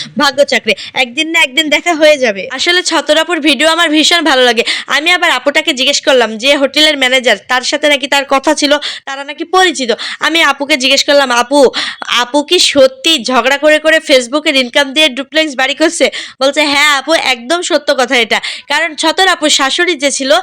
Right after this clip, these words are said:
সেই শাওন নাকি লোকের বাড়ি কাজ করে বেড়াতো,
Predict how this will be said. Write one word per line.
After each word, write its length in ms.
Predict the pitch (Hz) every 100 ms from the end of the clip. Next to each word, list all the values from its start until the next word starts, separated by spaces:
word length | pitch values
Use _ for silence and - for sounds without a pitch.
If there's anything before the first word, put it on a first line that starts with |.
| - -
সেই 160 | - 294
শাওন 400 | - 302 330 302
নাকি 220 | 285 320
লোকের 340 | 277 277 294
বাড়ি 200 | 262 262
কাজ 300 | 262 311 320
করে 200 | - 285
বেড়াতো, 380 | 233 202 196 208